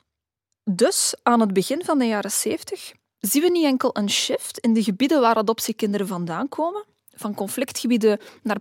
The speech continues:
politiek gestabiliseerde, maar wel economisch onderontwikkelde landen, maar ook in de achtergrond van de kinderen die voor adoptie in aanmerking komen. Waar het eerst nog gemengde kinderen zijn, dan gewonde kinderen uit conflictgebieden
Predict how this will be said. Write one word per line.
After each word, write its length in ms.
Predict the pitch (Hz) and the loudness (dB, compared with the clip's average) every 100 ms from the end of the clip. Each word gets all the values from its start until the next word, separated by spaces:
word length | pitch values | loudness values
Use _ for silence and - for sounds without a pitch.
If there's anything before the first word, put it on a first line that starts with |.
| _ | _
politiek 400 | 262 220 - 277 | 2 2 2 -4
gestabiliseerde, 1000 | - 226 - 254 202 190 208 240 240 202 | -2 -2 -2 -2 -2 0 2 2 2 -4
maar 200 | 202 202 | -4 -2
wel 180 | 202 214 | 2 2
economisch 720 | - - 208 185 202 247 - | 2 -4 -2 0 -2 -2 -2
onderontwikkelde 760 | - 262 269 262 - 277 277 269 | -2 0 0 -4 -6 -6 -4 -2
landen, 380 | 269 277 302 339 - - - | 0 -2 -2 -6 -14 -20 -2
maar 180 | 202 196 | 4 6
ook 260 | 339 - - | 4 2 -2
in 120 | 226 | 2
de 120 | 202 - | 2 0
achtergrond 720 | - - 339 262 208 190 - | -4 0 0 0 0 -2 -6
van 180 | - 202 | -4 -2
de 60 | |
kinderen 380 | 202 202 196 185 | 0 0 0 0
die 140 | 185 180 | -2 -2
voor 200 | 190 185 | -2 -2
adoptie 440 | 180 - - 196 | -4 -6 -6 -6
in 100 | 180 | -6
aanmerking 440 | 180 185 - 185 | -4 -6 -8 -12
komen. 400 | 185 185 180 180 - - - - - - | -6 -4 -4 -6 -10 -20 -20 -20 -20 -2
Waar 220 | 220 226 | 4 6
het 140 | 233 - | 4 2
eerst 260 | 254 302 - | 0 0 0
nog 160 | 262 - | -2 -4
gemengde 560 | - 202 190 233 277 | -4 -2 0 -2 -4
kinderen 360 | - 302 311 302 | -4 -4 -2 -2
zijn, 240 | 302 302 - - - | -2 -4 -6 -20 -10
dan 320 | - 214 285 285 | 0 2 4 2
gewonde 460 | 226 196 226 247 | 2 2 0 -2
kinderen 400 | - 285 277 262 | -2 -2 0 0
uit 140 | 226 - | 0 -4
conflictgebieden 840 | 202 220 226 - - 254 330 | -6 -4 -6 -6 -4 -4 -2